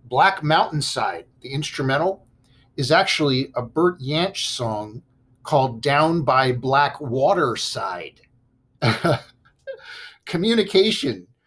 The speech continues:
Uh, Communication Breakdown is very close to Nervous Breakdown by Eddie Cochran, i-, if you're thinking about it. And finally, How Many More Times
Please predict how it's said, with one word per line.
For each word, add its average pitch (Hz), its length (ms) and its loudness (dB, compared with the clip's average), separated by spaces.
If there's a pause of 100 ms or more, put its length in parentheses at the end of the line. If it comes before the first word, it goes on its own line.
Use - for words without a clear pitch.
(460)
Uh, 143 360 2 (100)
Communication 202 680 0
Breakdown 151 560 0
is 107 100 -8
very 156 400 2
close 120 460 -4
to 123 120 -10
Nervous 131 360 -4
Breakdown 95 640 -12 (240)
by 123 160 -4
Eddie 123 180 -4
Cochran, 107 540 -6 (200)
i-, - 40 -4
if 156 280 -4
you're 123 120 -4
thinking 123 300 -4
about 82 280 -10
it. - 140 -16 (580)
And 131 100 0
finally, 185 520 2
How 175 320 0
Many 202 260 0
More 175 260 0
Times 120 720 -6